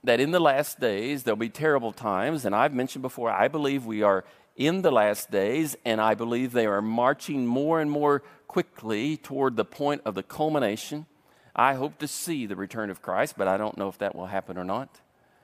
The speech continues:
But in the last days, we cannot expect that things will get easier and brighter. There were, like, well over a century ago, people who believed that the church would just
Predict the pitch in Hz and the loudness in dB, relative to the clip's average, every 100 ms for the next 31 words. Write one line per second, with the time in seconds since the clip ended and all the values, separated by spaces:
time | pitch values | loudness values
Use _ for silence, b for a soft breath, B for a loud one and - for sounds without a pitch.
0 | b b b b b b b b b _ | b b b b b b b b b _
1 | 160 160 196 254 233 180 165 - 165 165 | 4 6 4 4 6 6 6 2 2 4
2 | 127 120 131 165 - 196 196 254 233 - | 4 2 -2 -6 -2 0 2 2 2 -2
3 | - - 202 117 131 - 160 - 190 175 | -6 0 6 6 4 0 -2 0 0 0
4 | 160 151 127 127 117 - 165 208 170 123 | 0 2 2 0 -2 -4 -4 -2 -2 -4
5 | 107 98 127 151 123 110 123 131 92 87 | -4 0 0 0 0 0 2 2 2 -2
6 | 131 135 - _ _ _ _ _ _ b | -6 -10 -20 _ _ _ _ _ _ b
7 | b b b 160 160 160 202 185 160 147 | b b b 0 2 4 4 6 4 0
8 | - _ _ _ _ - 95 117 131 127 | -6 _ _ _ _ -14 -4 2 2 2
9 | 110 104 - - 160 143 123 98 95 95 | 0 -2 -4 -4 -4 -4 -6 -4 -4 -2
10 | 107 101 113 123 156 143 127 123 131 107 | -2 0 -2 -4 -6 -4 -4 -4 -4 -4
11 | 117 139 139 135 110 107 - 104 - 175 | -2 0 0 -2 -4 -8 -6 -10 -4 0
12 | 170 - 127 113 131 120 - | 0 -2 -8 -4 -4 -6 -12